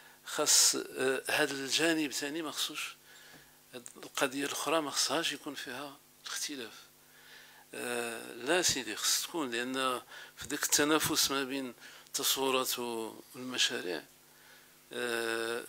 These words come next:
كتعطي حيوية للمجتمع. اللي كنخاف منه هو هاد، آه، لا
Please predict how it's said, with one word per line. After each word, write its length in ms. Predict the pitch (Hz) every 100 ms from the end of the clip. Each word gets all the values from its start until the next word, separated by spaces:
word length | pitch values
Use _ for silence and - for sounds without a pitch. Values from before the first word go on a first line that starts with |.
| -
كتعطي 460 | 151 - 127 196
حيوية 480 | 160 165 156 151 160
للمجتمع. 520 | 151 135 - 123 107 - - - - 117
اللي 100 | 135
كنخاف 460 | 147 127 151 -
منه 140 | 185 175
هو 200 | 135 151
هاد، 300 | 143 117 - - - - - - - -
آه، 680 | 120 120 113 110 113 110 110 -
لا 180 | 120 120